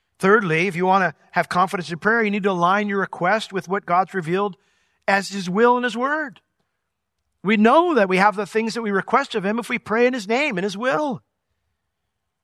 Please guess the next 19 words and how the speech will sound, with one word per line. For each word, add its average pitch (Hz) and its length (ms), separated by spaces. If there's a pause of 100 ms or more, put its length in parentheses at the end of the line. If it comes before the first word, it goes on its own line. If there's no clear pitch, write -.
But 127 120
praying 185 260
in 175 80
his 156 160
name 175 260
also 156 220
means 160 400 (200)
aligning 156 440
our 139 100
prayers 160 400
with 139 160
Jesus' 139 560
character. 139 680 (560)
So - 160
praying, 160 480 (220)
"What 175 120
is 160 80
God 160 220
like?" 143 540